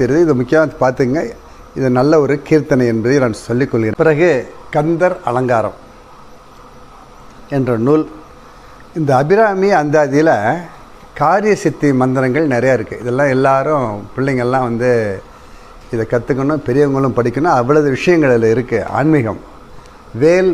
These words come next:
மயில் விருத்தம், வேல் மயில் சேவல் விருத்தத்துலேயும் நிறைய விஷயங்கள் அடங்கியிருக்கு. இந்த புக்கெல்லாம் நீங்க வந்து அங்க இதை பாருங்க, இந்த அட்ரஸில் கிடைக்கும்,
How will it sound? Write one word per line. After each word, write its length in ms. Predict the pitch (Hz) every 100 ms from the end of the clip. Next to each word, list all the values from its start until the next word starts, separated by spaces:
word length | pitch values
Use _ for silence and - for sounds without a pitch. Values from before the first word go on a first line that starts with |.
| 131
மயில் 280 | 135 151 143
விருத்தம், 380 | 123 123 - 98 - - - - - 113
வேல் 280 | 135 156 147
மயில் 260 | 123 135 226 - - - - -
சேவல் 340 | 156 175 160
விருத்தத்துலேயும் 600 | 131 120 123 131 131 240 - - - - -
நிறைய 200 | 127 165 151
விஷயங்கள் 320 | 127 151 135
அடங்கியிருக்கு. 360 | 120 120 120 147
இந்த 120 | 135 113
புக்கெல்லாம் 440 | 135 - 185 185 160
நீங்க 180 | 135 131
வந்து 200 | 127 156 262 - - - - - - - - - - - - - 143
அங்க 180 | 147 139 127 120 113 - - - - - -
இதை 100 | 139 135
பாருங்க, 240 | 123 101 - - - - - - - - - - - - - - -
இந்த 100 | 135 131
அட்ரஸில் 420 | 131 180 170 156
கிடைக்கும், 340 | 123 160 107